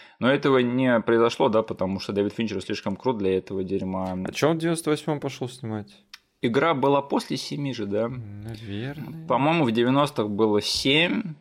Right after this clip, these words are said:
Speaker 1: «Игра» и «Бойцовский клуб» у Финчера, если я что-то не забываю. Ну, там еще «Чужой три», да, но это известная
Speaker 2: Ладно,
Speaker 1: смешная
Speaker 2: прощается.
Speaker 1: тема. <laughs> Да-да-да.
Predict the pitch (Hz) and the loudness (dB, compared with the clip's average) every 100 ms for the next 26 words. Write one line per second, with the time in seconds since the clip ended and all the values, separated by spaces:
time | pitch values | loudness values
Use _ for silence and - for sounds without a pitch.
0 | _ _ _ - - 113 113 131 135 107 | _ _ _ -10 -2 2 2 4 4 4
1 | 101 101 107 - 95 - 98 - - 101 | 2 2 0 -2 -8 -6 -8 -8 -10 -10
2 | 92 - - - - 107 107 101 104 - | -10 -14 -16 -14 -14 -8 -4 -2 -2 -2
3 | 104 98 95 95 95 104 131 156 131 127 | -6 -6 -6 -6 -4 -4 0 0 0 -2
4 | - 120 120 - 156 110 101 104 98 95 | -2 2 2 4 2 2 0 0 -2 -6
5 | - 101 98 104 101 101 95 101 104 90 | -4 -4 0 -2 -2 -4 0 4 4 2
6 | 87 98 95 - 107 92 92 - - - | -2 -2 -2 -2 -2 -2 -8 -14 -8 -4
7 | 110 104 95 95 90 - 104 | -4 -2 -2 -2 -4 -8 -8